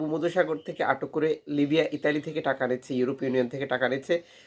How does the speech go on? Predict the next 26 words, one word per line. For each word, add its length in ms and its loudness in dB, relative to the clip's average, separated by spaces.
বিপরীতে 500 2
অভিবাসীদেরকে 720 4
আবার 260 6
বিক্রি 260 -6
করে 160 -2
দেওয়া 160 4
হচ্ছে 240 -4
সেই 220 4
মাফিয়াদের 540 2
কাছে, 220 0
যারা 180 4
অভিবাসী 380 0
পাচার 320 -4
করে। 120 -4
ঠিক 200 -4
এভাবেই 440 8
দীর্ঘদিন 360 -2
থেকে 180 -6
কাজ 180 6
অব্যাহত 360 0
থাকার 280 -2
কারণেই 300 2
লিবিয়া 400 6
থেকে 300 -2
ইতালি 300 0
যাওয়ার 200 4